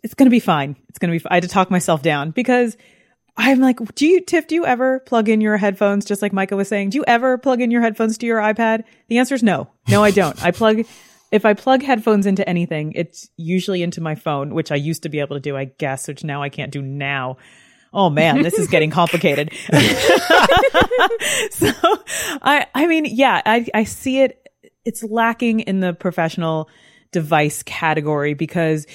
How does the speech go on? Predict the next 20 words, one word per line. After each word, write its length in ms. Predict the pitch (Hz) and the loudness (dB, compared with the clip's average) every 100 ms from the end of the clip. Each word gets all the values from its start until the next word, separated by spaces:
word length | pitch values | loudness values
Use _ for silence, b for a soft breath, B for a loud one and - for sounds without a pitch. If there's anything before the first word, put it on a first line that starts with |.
| B - | B -2
you 120 | 254 | 0
need 220 | 349 359 | 2 -2
ports 380 | - 285 - - | -2 -4 -4 -6
to 80 | 196 | 0
be 100 | 196 | 0
a 60 | |
professional. 600 | 196 190 135 - 131 123 - | 2 0 -2 -4 -8 -10 -8
You 120 | 196 | -4
just 220 | 220 208 | -4 -4
do. 320 | 165 147 156 175 | -2 -2 -4 -6
And 540 | 185 175 160 170 165 165 _ _ | -4 -2 -2 -4 -4 -6 _ _
when 480 | - 180 180 175 175 | -10 0 0 2 0
you 400 | 180 175 180 170 | -2 -2 -2 -2
are 80 | 175 | -4
stripping 300 | - 254 247 | -6 -2 0
those 140 | 190 180 | 0 -2
ports 360 | 190 170 - - | 0 -2 -4 -4
out 320 | 160 160 165 | 0 0 -2
of 200 | 160 156 | -4 -2
your 460 | 160 156 156 151 | 0 0 0 -4